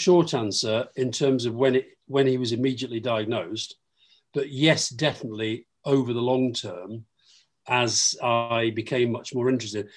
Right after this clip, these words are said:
And actually, Donald is the real reason that I've had this sort of lifelong fascination with mental illness. Donald and I were very close, um, and, you know, we were different in that I was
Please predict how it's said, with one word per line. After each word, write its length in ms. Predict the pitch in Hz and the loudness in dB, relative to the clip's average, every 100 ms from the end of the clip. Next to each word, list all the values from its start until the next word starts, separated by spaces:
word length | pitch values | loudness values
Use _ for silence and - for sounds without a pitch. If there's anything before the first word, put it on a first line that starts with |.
| - 156 | -4 2
And 80 | |
actually, 300 | 180 180 165 | 2 2 0
Donald 360 | 123 180 175 147 | 4 6 8 6
is 120 | 131 | 4
the 100 | 131 131 | 2 4
real 140 | 147 131 | 6 6
reason 380 | 131 127 110 107 | 4 2 -2 -4
that 120 | 107 | -6
I've 160 | 110 120 | -6 -6
had 80 | |
this 180 | 110 107 | -4 -2
sort 340 | - - 139 113 | -4 -4 -6 -4
of 80 | |
lifelong 540 | 117 113 110 113 101 101 | 0 0 0 -2 -4 -2
fascination 640 | 113 - 113 110 104 107 | -4 -4 -2 -2 -4 -8
with 80 | 98 | -6
mental 320 | 107 104 120 | -4 -4 -4
illness. 280 | 143 98 87 | -4 -4 -4
Donald 300 | 156 151 131 | 0 2 2
and 80 | 120 | 0
I 40 | |
were 120 | 110 110 127 | -2 0 0
very 140 | 117 | 0
close, 360 | - 104 101 - - _ _ _ _ _ _ - | -2 -6 -6 -6 -10 _ _ _ _ _ _ -4
um, 480 | 120 107 107 107 117 - 139 | 0 2 2 0 -4 -6 0
and, 440 | 123 117 110 104 - _ _ _ | 2 2 0 -4 -12 _ _ _
you 100 | 170 | 4
know, 160 | 147 143 | 6 6
we 100 | 170 | 8
were 240 | 180 220 | 6 6
different 520 | 302 - 117 135 156 151 | 2 2 0 2 0 0
in 180 | 151 | 2
that 200 | 135 131 - _ _ _ _ | 4 4 0 _ _ _ _
I 160 | 156 156 143 | 2 4 4
was 480 | 135 113 - - | 2 2 -2 -6